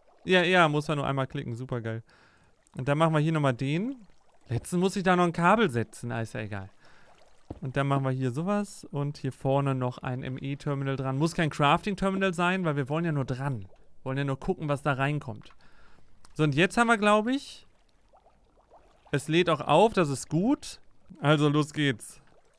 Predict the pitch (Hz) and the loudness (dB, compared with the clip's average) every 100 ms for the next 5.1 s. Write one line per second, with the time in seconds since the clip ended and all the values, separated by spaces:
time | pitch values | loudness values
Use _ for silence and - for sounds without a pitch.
0 | _ - _ _ _ _ _ _ _ _ | _ -20 _ _ _ _ _ _ _ _
1 | _ 214 165 _ _ _ _ _ _ _ | _ -20 -20 _ _ _ _ _ _ _
2 | _ _ _ _ _ _ _ _ _ _ | _ _ _ _ _ _ _ _ _ _
3 | _ _ _ _ _ _ _ _ - 160 | _ _ _ _ _ _ _ _ 6 8
4 | - 160 196 190 185 156 - 139 131 123 | 8 6 8 8 8 8 4 0 0 -4
5 | 117 | -10